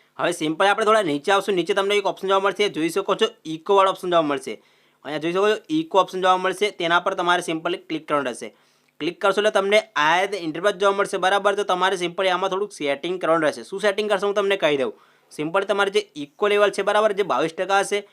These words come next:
કે કોઈ પણ હોય, તમારે સિમ્પલી આને પર ક્લિક કરવાનું છે અને આને પચીસ ટકા કરી દેવાનું રહેશે, બરાબર? તમે પચીસથી ત્રીસ ટકા કરી શકો છો. સિમ્પલી આ ડિલે ઓપ્શન જોવા મળશે, બરાબર,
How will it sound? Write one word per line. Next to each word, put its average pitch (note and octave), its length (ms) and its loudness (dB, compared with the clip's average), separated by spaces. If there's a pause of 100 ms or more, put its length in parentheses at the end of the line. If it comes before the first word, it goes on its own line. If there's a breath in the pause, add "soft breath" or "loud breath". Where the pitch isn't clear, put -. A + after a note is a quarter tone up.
(120 soft breath)
કે F3 60 -6 (240)
કોઈ G#3 160 6
પણ G#3 140 4
હોય, F3+ 140 2
તમારે G3 280 2
સિમ્પલી F#3 340 -4 (180)
આને D#3+ 180 -2 (100)
પર G3 160 0
ક્લિક F3+ 180 -4
કરવાનું G3+ 180 -2
છે G3+ 60 0
અને F#3+ 60 0
આને G3 260 -2
પચીસ D3+ 320 -10
ટકા F3 240 0
કરી D#3+ 140 2
દેવાનું D#3+ 160 0
રહેશે, C#3+ 200 -6
બરાબર? G3+ 220 0 (320 soft breath)
તમે E3 80 -2 (320)
પચીસથી G3 460 -4 (100)
ત્રીસ F3+ 240 -6
ટકા F3 240 0
કરી D3 200 2
શકો C3 260 -6
છો. A#2 60 -8 (540 soft breath)
સિમ્પલી G3 400 0
આ G#3 80 0
ડિલે D3 300 -2
ઓપ્શન G3 220 -2
જોવા G3 120 2
મળશે, G3 240 -2
બરાબર, G3+ 220 0